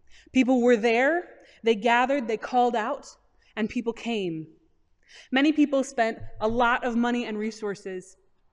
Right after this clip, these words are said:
to get there. Many people showed up with very little to offer, but they offered what they had to the collective. And all throughout this camp, there were tents.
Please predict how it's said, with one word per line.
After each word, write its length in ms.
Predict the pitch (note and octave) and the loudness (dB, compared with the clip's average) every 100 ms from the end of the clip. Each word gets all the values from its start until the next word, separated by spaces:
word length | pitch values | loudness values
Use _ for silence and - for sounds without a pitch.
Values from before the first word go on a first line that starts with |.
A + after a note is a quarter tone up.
| _ | _
to 80 | A3 | -4
get 240 | G#3 G#3 | -4 -4
there. 300 | G3+ E3+ E3+ _ _ _ _ _ _ - - - - | -8 -10 -12 _ _ _ _ _ _ -8 -6 -8 -2
Many 220 | C4 D#4+ | 2 4
people 260 | D#4 C4+ B3+ | 4 0 -4
showed 420 | - C4 B3+ B3 | -4 0 2 2
up 260 | A#3+ B3+ - | 0 -2 0
with 140 | G#3+ | -4
very 400 | G#3 G3+ A#3+ B3+ | -2 0 2 2
little 400 | A#3+ A#3+ A#3 F#3+ | 0 0 0 -4
to 160 | - G#3+ | -6 -8
offer, 540 | G3 A3 - D#3+ E3+ _ _ _ _ _ _ _ _ | -6 -6 -8 -10 -12 _ _ _ _ _ _ _ _
but 100 | B3+ | -2
they 140 | C4 C#4 - | 0 -2 0
offered 460 | C4+ F4+ F#4 E4+ B3 | 2 2 0 -4 -2
what 220 | C4 B3 | -4 -2
they 140 | A#3+ | -4
had 460 | A3 D#4+ E4 A3 D4 | -4 -4 -2 -4 -8
to 80 | G3+ | -10
the 100 | G#3 | -10
collective. 600 | - A#3 G#3+ - E3+ - _ _ _ _ _ _ _ _ _ _ _ _ _ _ _ _ _ | -8 -8 -10 -14 -14 -16 _ _ _ _ _ _ _ _ _ _ _ _ _ _ _ _ _
And 120 | A#3+ - | -12 -10
all 360 | C#4+ D#4+ F4+ F4+ | -4 0 0 -2
throughout 760 | - D#4 C#4+ A#3+ C4 B3 - - A3 | -8 -6 -6 -4 -4 -6 -8 -20 -14
this 220 | G#3+ - | -14 -14
camp, 520 | - D4+ C#4+ G3+ - _ _ _ _ _ _ _ _ _ _ _ _ _ _ _ A3+ | -12 -6 -6 -8 -14 _ _ _ _ _ _ _ _ _ _ _ _ _ _ _ -6
there 120 | A#3 | -4
were 140 | A3+ | -4
tents. 640 | A#3+ - D4+ - - - | -8 -8 -8 -8 -16 -20